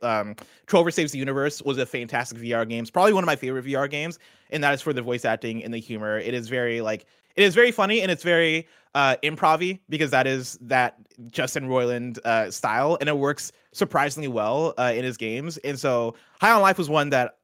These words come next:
I am, I'm very much looking forward to, and I'm a little bit bummed that it's getting delayed, but it's still this year. It's still December, and there's a lot of games coming out this fall, and so it's not the end of the world.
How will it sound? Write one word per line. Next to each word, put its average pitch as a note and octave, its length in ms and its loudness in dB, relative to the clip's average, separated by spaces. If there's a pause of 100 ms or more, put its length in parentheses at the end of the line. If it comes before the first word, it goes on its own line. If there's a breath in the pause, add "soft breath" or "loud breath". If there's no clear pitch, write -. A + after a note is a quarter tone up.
I F3 120 6
am, E3 160 6
I'm D#3+ 380 -4 (100)
very E3 300 4
much D3 180 -4
looking C3+ 180 -6
forward A#2+ 280 -2
to, E3 80 0
and D3+ 80 2
I'm B2+ 100 0
a B2+ 60 -4
little C3 240 0
bit D#3+ 160 -2
bummed E3+ 320 -2 (300)
that D3+ 100 4
it's D#3+ 100 2
getting E3 180 -4
delayed, D#3+ 420 -2
but F#3 280 4 (360)
it's A3+ 140 -4
still A2+ 180 -2
this G2+ 180 -10
year. G#2 220 -6
It's D#3+ 120 -8
still C#3 160 -2
December, G2+ 400 -8
and A2 180 -8
there's F#3+ 140 2
a E3+ 40 2
lot B2 180 2
of G#2+ 60 -4
games G#2+ 180 -10
coming G#2+ 200 -12
out G2 100 -10
this G2+ 140 -12
fall, G2 160 -6
and G#2 100 -10
so D3 60 -6
it's D3 100 -6
not G#2 140 -6
the G#2+ 60 -16
end G2+ 100 -12
of G2 60 -16
the G#2 60 -14
world. G#2 260 -12